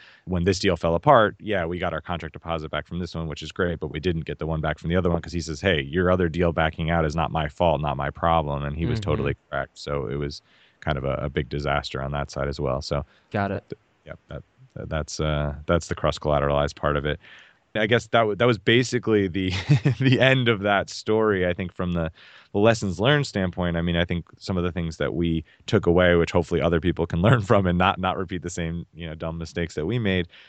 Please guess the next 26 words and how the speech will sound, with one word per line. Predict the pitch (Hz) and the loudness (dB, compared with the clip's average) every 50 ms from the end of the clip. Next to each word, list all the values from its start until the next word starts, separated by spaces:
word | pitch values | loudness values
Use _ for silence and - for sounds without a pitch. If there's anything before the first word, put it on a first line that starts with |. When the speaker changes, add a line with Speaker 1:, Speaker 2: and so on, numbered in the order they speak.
| _ _ _ - | _ _ _ -2
Speaker 1:
You | 107 | 0
know, | 107 | 2
banks | 87 113 131 143 - - | 4 4 4 4 2 0
really | - 127 123 123 120 113 107 101 - - _ _ _ _ _ _ - - | 0 2 4 4 4 4 2 0 -2 -6 _ _ _ _ _ _ -6 -2
are | 104 107 | 0 0
commodities | 104 - 110 104 90 87 85 95 101 107 104 110 110 107 98 | 0 0 -4 -2 0 2 2 2 2 2 0 -2 -2 -2 -4
in | 78 87 90 | -4 -8 -8
some | 85 - - 85 87 92 92 | -8 -6 -4 -4 -4 -2 -4
respect. | 90 - - - 82 87 101 123 - - - - _ _ _ | -4 -6 -4 -2 0 0 0 -2 -4 -10 -20 -20 _ _ _
You | - 90 | -6 -4
know, | 87 85 | -4 -2
the | 78 76 - - | -4 -4 -6 -4
lending | 90 95 90 90 92 95 98 101 101 | -2 0 0 0 0 0 0 0 -2
is | 90 82 80 | -2 -4 -4
a | 92 85 | -4 -6
commodity | - - 85 80 82 82 82 87 | -6 -6 -4 -4 -2 -2 -2 -4
in | 87 80 80 | -4 -6 -6
some | - 87 82 | -6 -4 -4
respect, | 80 78 - - 85 85 90 90 - - _ _ _ _ _ _ - 82 | -4 -6 -4 -2 0 0 0 -2 -4 -12 _ _ _ _ _ _ -4 0
uh, | 82 80 78 78 - | 2 2 2 2 0
in | 85 87 | -2 -2
the | 87 | -2
sense | 82 - 87 82 82 80 - | -2 -2 -2 -2 -2 -2 -2
of, | 87 82 80 78 | -2 -2 -2 -2
you | 87 85 | -2 -2
know, | 80 78 69 - - | -2 -2 -4 -6 -10